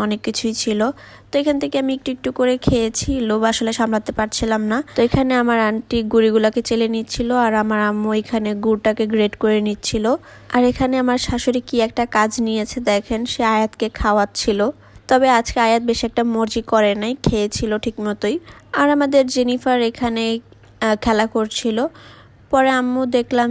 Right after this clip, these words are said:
যে পি-, পিঠা বানানোর যে প্রসেসটা সেটা আর কি করছিল, মানে যা যা আর কি দেওয়া সুন্দর করে দিয়ে রেডি করেছে, একটা হলে আরেকটা দিবে। আর এখানে আমার আন্টি থাপড়ায় থাপড়ায়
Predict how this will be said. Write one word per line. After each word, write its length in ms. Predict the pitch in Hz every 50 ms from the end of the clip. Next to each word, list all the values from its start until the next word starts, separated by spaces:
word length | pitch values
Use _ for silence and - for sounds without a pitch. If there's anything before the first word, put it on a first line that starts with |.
| 240 240
যে 100 | 247 240 240 233 226 - -
পি-, 300 | - 247 240 233 240 - - - -
পিঠা 220 | 240 220 - 240 226
বানানোর 400 | 233 233 233 233 233 233 233 233 220
যে 80 | - 233 226 -
প্রসেসটা 460 | - 214 220 - - 247 - - 247 240 240
সেটা 200 | - 226 226 - 220 214
আর 60 | 214 214
কি 80 | - 240 -
করছিল, 400 | - 214 214 - - - 226 220 226 226 226 233 262 269 285 - - - - - 226
মানে 180 | 220 214 214 214 208
যা 100 | - 208 214 208
যা 60 | 208 214 214
আর 60 | 214 208 -
কি 60 | 220 214 214
দেওয়া 220 | 214 208 208 214 220 214 -
সুন্দর 260 | - 220 214 208 208 208 - -
করে 180 | 220 220 214 214 220 214
দিয়ে 220 | - 220 226 240 302 392 - 240
রেডি 200 | 240 220 233 233 -
করেছে, 340 | 240 226 233 240 240 - - 320 262
একটা 160 | - - - 240 233
হলে 120 | 233 233 226
আরেকটা 240 | 214 214 208 - 240 233 220
দিবে। 200 | 240 220 214 247 311 - - - - - - - -
আর 80 | - 247 247
এখানে 220 | 240 - 262 262 269 262
আমার 140 | 254 254 240 233
আন্টি 180 | 233 233 - 247 - -
থাপড়ায় 320 | 247 226 - - 226 226 -
থাপড়ায় 260 | 233 214 - 226 220